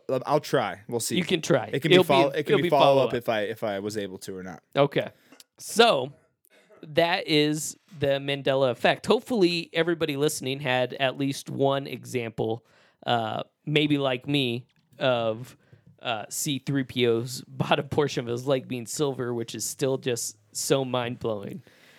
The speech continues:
Speaker 2: Um,
Speaker 1: I'm surprised you wouldn't have known that. You seem the type.
Speaker 2: I've come across it before. This isn't, <clears throat> today isn't when my mind was blown,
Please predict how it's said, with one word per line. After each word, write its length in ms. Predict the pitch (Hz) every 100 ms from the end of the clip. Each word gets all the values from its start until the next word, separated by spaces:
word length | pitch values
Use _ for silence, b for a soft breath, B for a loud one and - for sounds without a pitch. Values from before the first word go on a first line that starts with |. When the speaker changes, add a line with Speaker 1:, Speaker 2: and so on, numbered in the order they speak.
| b b _
Speaker 2:
Um, 580 | 165 156 147 143 139 151 _ -
Speaker 1:
I'm 100 | 139
surprised 460 | - 214 226 202 151
you 100 | 156
wouldn't 240 | 139 156
have 100 | 110
known 220 | 101 92
that. 160 | 87 82 _ _ _ -
You 100 | 123
seem 240 | 143 131
the 60 | 110
type. 160 | - 151
Speaker 2:
I've 220 | 190 -
come 180 | 240 262
across 440 | 208 202 190 -
it 80 | 190
before. 340 | 143 - 175
This 240 | 127 175 196
isn't, 360 | 220 170 151 -
<clears throat> 120 | _ -
today 440 | 180 151 202 185
isn't 300 | 156 147 143
when 180 | 139 127
my 120 | 123
mind 300 | 127 123 120
was 160 | 120 117
blown, 460 | 120 113 - -